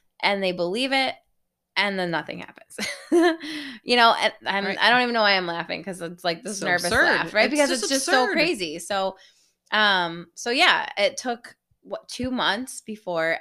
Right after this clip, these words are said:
Speaker 1: any action was taken at all. Even though I think, you know, you left that meeting, we left that meeting kinda saying, "Good, okay, this is, this is the right direction. This is what's gonna," you know, um,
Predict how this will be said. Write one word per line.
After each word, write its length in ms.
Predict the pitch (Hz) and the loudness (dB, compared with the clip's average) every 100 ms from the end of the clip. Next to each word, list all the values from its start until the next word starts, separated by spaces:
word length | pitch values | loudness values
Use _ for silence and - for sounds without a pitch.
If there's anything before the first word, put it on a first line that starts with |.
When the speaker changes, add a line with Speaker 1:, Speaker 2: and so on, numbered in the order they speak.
| - | 2
Speaker 1:
any 280 | 208 285 156 | 2 2 -4
action 380 | 160 - 170 | -6 -10 -10
was 140 | 156 160 | -10 -10
taken 280 | 170 165 160 | -10 -10 -10
at 120 | 143 | -6
all. 360 | 165 - - - _ _ _ | -6 -6 -10 -12 _ _ _
Even 300 | - 320 302 285 | 0 2 4 4
though 180 | 254 190 | 4 4
I 140 | 190 | 2
think, 260 | 202 214 226 | -2 -6 -6
you 60 | |
know, 160 | 208 180 | -6 -6
you 200 | 165 202 | -8 -2
left 240 | 196 214 | -2 -2
that 200 | 208 190 | -4 -6
meeting, 340 | 180 190 180 175 | -6 -8 -6 -6
we 120 | 180 | -2
left 220 | 170 165 | -4 -4
that 180 | - - | -10 -10
meeting 400 | 180 180 170 165 _ | -10 -8 -10 -12 _
kinda 240 | 180 175 | -10 -8
saying, 400 | 165 175 165 156 - _ | -8 -8 -8 -10 -14 _
"Good, 380 | 165 269 139 - | -2 0 -2 -4
okay, 440 | 175 220 240 165 | -6 -4 -4 -4
this 240 | 151 160 - | -6 -10 -10
is, 220 | 175 175 - | -14 -14 -12
this 200 | 165 - | -12 -10
is 140 | 160 - | -16 -12
the 120 | 160 | -6
right 240 | 165 170 | -4 -6
direction. 540 | 160 185 214 - 190 190 | -4 -2 -2 -8 -12 -12
This 200 | 170 185 | -12 -14
is 100 | 170 | -16
what's 180 | 160 | -16
gonna," 240 | - 147 135 | -16 -16 -14
you 100 | 180 | -12
know, 260 | 165 151 165 _ _ _ _ _ | -8 -8 -10 _ _ _ _ _
um, 640 | 180 175 170 160 156 156 | -4 -2 0 -2 -4 -8